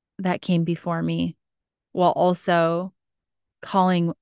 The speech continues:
all of my power back and saying, "No more." For myself, for my children, for my grandkids, for my mother and my sister.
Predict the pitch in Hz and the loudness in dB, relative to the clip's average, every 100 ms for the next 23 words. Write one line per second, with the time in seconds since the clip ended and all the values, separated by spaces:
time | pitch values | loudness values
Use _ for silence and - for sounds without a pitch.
0 | - 190 202 220 196 180 147 170 170 - | -2 2 4 2 0 -6 -10 -8 -6 -4
1 | - - - - - _ - 214 196 175 | -4 -6 -8 -8 -14 _ -2 0 0 -2
2 | 165 160 165 165 - 208 _ _ _ _ | -2 -4 -6 -8 -10 -14 _ _ _ _
3 | _ _ _ _ _ _ 220 214 214 - | _ _ _ _ _ _ 0 2 2 0
4 | - 190 - - _ _ _ _ _ _ | -6 -8 -16 -20 _ _ _ _ _ _
5 | _ _ _ 185 190 196 - - - - | _ _ _ 0 2 0 -2 -12 -14 -20
6 | _ _ _ _ _ _ _ - 190 190 | _ _ _ _ _ _ _ -6 -2 0
7 | 190 160 - - 226 - - - - _ | 0 -4 -8 -12 -16 -16 -18 -18 -20 _
8 | _ _ _ _ _ _ _ _ - 214 | _ _ _ _ _ _ _ _ -6 0
9 | 220 196 170 180 175 170 170 - 185 185 | 2 2 0 -2 -4 -4 -4 -6 -4 -2
10 | 185 - 170 - 175 175 180 | -4 -6 -8 -8 -6 -6 -8